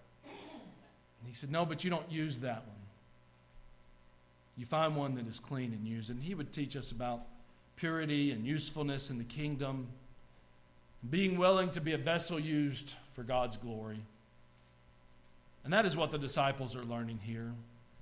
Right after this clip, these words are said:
It's so easy for us to have a hands-off approach and just say,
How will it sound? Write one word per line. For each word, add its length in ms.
It's 220
so 220
easy 340
for 220
us 140
to 100
have 160
a 60
hands-off 520
approach 480
and 120
just 220
say, 300